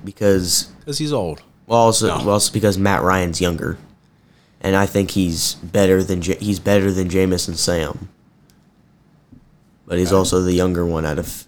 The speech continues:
Speaker 1: Hammer Brady.
Speaker 2: Okay. So you got Matty Ice at Q B.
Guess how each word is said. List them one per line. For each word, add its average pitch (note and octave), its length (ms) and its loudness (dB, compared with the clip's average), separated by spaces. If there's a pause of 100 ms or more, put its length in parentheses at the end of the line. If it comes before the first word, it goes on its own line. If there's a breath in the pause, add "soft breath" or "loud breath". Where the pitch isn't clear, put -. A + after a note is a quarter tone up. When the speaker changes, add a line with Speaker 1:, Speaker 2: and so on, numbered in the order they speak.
(100)
Speaker 1:
Hammer F2 320 -4
Brady. E2+ 420 -4 (320)
Speaker 2:
Okay. D#2+ 320 -12 (720)
So - 100 -12
you F2+ 60 -6
got D#2+ 120 -6
Matty A2 280 -2
Ice C#3 220 0
at - 60 -12
Q D#3 200 -4
B. G2+ 280 -4